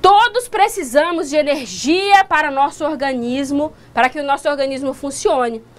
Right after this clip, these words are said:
E isso vale para todos. Seja uma planta, uma bactéria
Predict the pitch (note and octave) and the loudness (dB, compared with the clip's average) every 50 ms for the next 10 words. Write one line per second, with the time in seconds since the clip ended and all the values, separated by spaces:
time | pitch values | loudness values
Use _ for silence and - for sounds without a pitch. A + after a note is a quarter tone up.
0 | - - - - - - C#4+ D#4 E4+ G4 C#5+ D5 - C5 G#4+ C#4 C#4 D#4+ E4 E4+ | -20 -20 -20 -14 -2 2 2 4 6 6 6 4 4 0 -2 0 0 2 2 2
1 | E4 F4 - E4 D#4 D#4+ E4+ F4+ - - - D4+ C#4 C#4 C#4 C#4 C#4 C4+ A#3 F#3 | 0 0 2 2 4 4 2 0 -2 -6 -2 2 4 4 4 4 4 2 0 -2
2 | G3 G#3 G3+ G3+ G3+ F#3 E3+ E3 - - - - - - - - - - - - | -2 0 2 2 0 0 -4 -6 -8 -12 -14 -14 -16 -18 -20 -20 -20 -20 -20 -20
3 | - - - - - - - - - - - D#4+ D#4+ D#4 D#4 D#4 C#4 C4+ C4 B3 | -20 -20 -20 -20 -20 -20 -18 -12 -4 4 6 8 8 6 4 0 -2 -2 -4 -4
4 | B3+ - - B3 A#3+ A#3+ A#3+ B3 B3 B3 A#3+ A#3+ A#3+ B3+ A#3 G3+ - - - - | -4 -6 -6 -2 -2 0 0 0 0 -2 -2 -4 -2 -2 -4 -4 -4 -8 -16 -20
5 | G3+ G3 G3+ G#3 G#3 G3+ A3 G#3+ A3 - B3 - _ - A#3+ G#3+ G#3+ A3 G#3+ G#3+ | -10 -4 -2 -2 0 0 0 -2 -2 -8 -14 -12 _ -2 0 0 2 2 2 2
6 | G#3+ G#3 G#3+ G#3+ - | 0 0 -2 -4 -6